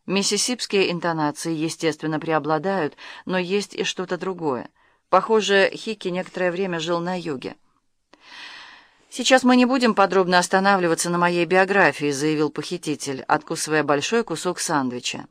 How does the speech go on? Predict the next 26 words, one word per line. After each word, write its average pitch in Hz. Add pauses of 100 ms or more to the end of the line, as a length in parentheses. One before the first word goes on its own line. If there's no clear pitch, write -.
(220)
«Но, 262
возможно, 165
вернемся 147
к -
ней 151
чуть 143
позже». 190 (840)
Карен 175
закрывала 165
сумку-холодильник, 165 (260)
когда 165
в -
гаражную 180
дверь 202
позвонили. 175 (640)
Хикки 220
тут 202
же 180
вскочил, 156 (240)
схватив 175
револьвер 160
Уилла. 139 (540)
«Кто 196
это?» — 165
спросил 170
он. 156